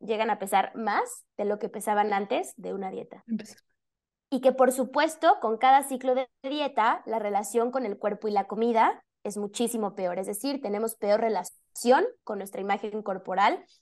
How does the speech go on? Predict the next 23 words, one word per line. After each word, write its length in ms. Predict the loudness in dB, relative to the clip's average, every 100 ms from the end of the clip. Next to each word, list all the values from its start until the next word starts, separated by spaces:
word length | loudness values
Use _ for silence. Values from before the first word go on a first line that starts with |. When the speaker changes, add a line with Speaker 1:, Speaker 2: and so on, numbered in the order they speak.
| _
Speaker 1:
es 140 | -4 -2
decir, 380 | -2 0 -2 0
con 180 | -2
esta, 640 | -2 0 4 6 6 2 -14 _ _ _ 0
este 280 | 0 2
imaginario 720 | 0 0 0 -4 0 2 2 2
de 160 | -2
cómo 260 | 0 2 2
creemos 580 | 0 0 0 2 0 -2
que 180 | -8 -8
es 80 | -6
nuestro 280 | -8 -8
cuerpo, 540 | -4 -4 0 0 0 -4 _ _ _ 0
pero 240 | 4 4
también 500 | 4 2 4 4 4
peor 300 | 2 2 2
confianza 500 | 0 -8 -6 -6 -6
corporal, 520 | -8 -8 -4 -2 -2
es 100 | -4
decir, 500 | -4 -4 -4 -2 -4 _ _ _ _ _
de 560 | 0 2 4 2 0 0
esta 260 | -2 2 2
relación 680 | 2 0 -2 4 4 4